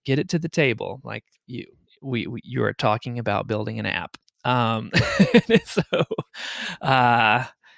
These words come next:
it's, it's so funny that, that does feel like there's a ton of, a ton of overlap, but, uh, but yeah, a, a bucket list, like, check, uh, checked item has,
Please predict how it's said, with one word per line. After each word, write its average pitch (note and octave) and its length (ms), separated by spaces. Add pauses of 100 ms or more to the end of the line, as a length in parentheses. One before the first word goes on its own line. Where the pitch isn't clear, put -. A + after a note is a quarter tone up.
(100)
it's, D3 300
it's D3+ 200
so F3 220
funny C#3 380
that, A#2 320
that A#2 240
does G#2+ 240
feel - 160
like - 160
there's - 200
a - 40
ton - 240
of, - 180 (140)
a - 80
ton - 200
of - 140
overlap, - 680
but, - 220 (160)
uh, F3 260 (440)
but - 100
yeah, G2+ 420
a, G2+ 460 (560)
a A#2+ 100
bucket C3 460
list, B2 720 (460)
like, - 380 (280)
check, - 560 (140)
uh, - 240 (120)
checked - 320 (120)
item G#2 540 (420)
has, A2 380